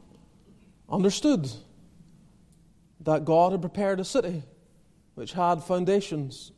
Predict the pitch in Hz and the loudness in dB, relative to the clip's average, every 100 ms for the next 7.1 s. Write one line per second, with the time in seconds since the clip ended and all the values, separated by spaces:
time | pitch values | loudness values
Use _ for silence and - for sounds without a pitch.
0 | _ - - 147 165 175 - - 208 170 | _ -20 -12 -2 2 2 -2 0 0 0
1 | 156 131 139 143 190 202 123 - 135 147 | -6 -8 -6 -4 -4 -4 -6 -4 -4 -6
2 | 127 - 202 - - - _ _ _ - | -6 -8 -10 -14 -20 -20 _ _ _ -20
3 | _ _ _ _ _ 311 202 165 294 247 | _ _ _ _ _ -6 -4 0 2 2
4 | 214 156 - 220 226 240 277 233 180 170 | 2 0 0 2 4 6 8 8 8 6
5 | - 262 285 254 170 170 202 190 180 233 | 4 6 8 8 6 4 4 2 4 2
6 | 214 202 190 180 165 254 277 - 196 175 | 2 4 4 4 4 6 4 4 2 2